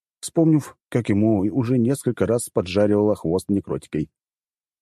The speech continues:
"Значит, давай будем друзьями", лучезарно улыбнулась девушка, но не успел Курлык раскрыть клюв, продолжила. "Только нагать на голову той стерве, что назвала мой наряд бедным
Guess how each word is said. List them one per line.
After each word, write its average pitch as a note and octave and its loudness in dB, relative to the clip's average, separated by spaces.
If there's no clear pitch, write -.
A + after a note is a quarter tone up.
"Значит, G3 0
давай G3+ 2
будем G#3+ 2
друзьями", F3+ 0
лучезарно F#2+ 0
улыбнулась F#2 0
девушка, G#2+ 0
но G#2 2
не A2+ 2
успел G#2 -2
Курлык G2+ -2
раскрыть F#2 -4
клюв, A#2 -2
продолжила. E2 -2
"Только G#3+ 0
нагать A#3 2
на G#3+ 4
голову F#3+ 2
той G#3+ 0
стерве, A3+ 0
что - -2
назвала G3 2
мой G3+ 2
наряд G3 0
бедным G3 0